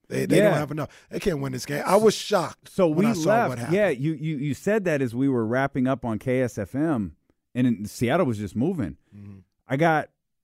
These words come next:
Speaker 2: home and was, like, a little late. I was like, "All right, I g-, but probably got about five minutes before I need to go over to N B C." And it was like they had ten.
Speaker 1: Mm.
Speaker 2: I was like, "Oh, they just, they either didn't score on that drive that we
Speaker 1: Mm.
Speaker 2: were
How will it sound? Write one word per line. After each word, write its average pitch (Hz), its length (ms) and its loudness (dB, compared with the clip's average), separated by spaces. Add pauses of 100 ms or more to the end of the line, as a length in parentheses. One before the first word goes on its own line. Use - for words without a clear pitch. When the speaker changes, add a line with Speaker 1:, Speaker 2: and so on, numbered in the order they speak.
Speaker 2:
home 147 520 0
and 117 120 0
was, 110 160 -6
like, 123 160 0
a 117 60 -4
little 123 260 0
late. 143 260 2
I 131 40 -2
was 127 140 -6
like, 113 80 -6
"All 113 100 -8
right, 107 300 -6
I 113 80 -4
g-, 101 160 -10
but 104 200 -12
probably 123 260 -2
got 117 100 0
about 104 220 -4
five 104 260 -4
minutes 98 220 -4
before 101 160 -8
I 92 60 -4
need 92 180 -2
to 80 240 -6 (100)
go 90 140 -8
over 80 180 -8
to 78 180 -8
N 92 160 -6
B 82 120 -4
C." 85 380 -6 (1000)
And 139 120 4
it 156 100 2
was 175 120 0
like 131 260 0 (520)
they 160 120 0
had 143 260 0
ten. 190 540 0 (200)
Speaker 1:
Mm. 107 280 -14 (100)
Speaker 2:
I 202 120 2
was 226 120 0
like, 165 180 2
"Oh, 170 180 2
they 165 160 0
just, - 560 -8 (180)
they 160 180 4
either 170 200 2
didn't 147 260 0
score 160 340 0
on 117 120 0
that 107 180 -2
drive 104 400 -2
that 98 120 -4
we 113 120 0
Speaker 1:
Mm. 104 80 0
Speaker 2:
were 87 280 0